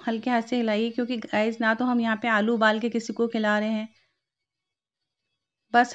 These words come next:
हम यहाँ पे चाहते हैं कि जो हमारी सब्ज़ी में फ्लेवर है एक एक चीज़ का वो निकल के आए। तो उसके लिए थोड़ी मेहनत तो लगेगी, तो हल्के हाथ से आपको इसको मिक्स करना है और मिक्स करने के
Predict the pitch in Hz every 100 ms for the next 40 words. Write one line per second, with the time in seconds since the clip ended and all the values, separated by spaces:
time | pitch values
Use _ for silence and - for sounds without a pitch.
0 | - 254 254 269 254 226 233 240 214 214
1 | 226 233 233 226 214 214 233 208 196 214
2 | 220 226 - - 226 214 214 233 226 214
3 | 208 233 233 220 208 - 220 208 226 240
4 | 208 208 202 202 196 220 220 - 262 240
5 | 220 220 220 233 247 240 220 208 208 233
6 | 214 196 196 202 - _ _ _ _ -
7 | 247 247 226 262 240 226 220 - 226 214
8 | 220 - 226 226 233 226 - 233 208 208
9 | - - 233 240 247 262 269 _ _ _
10 | _ _ _ _ 220 214 220 269 - -
11 | 226 226 226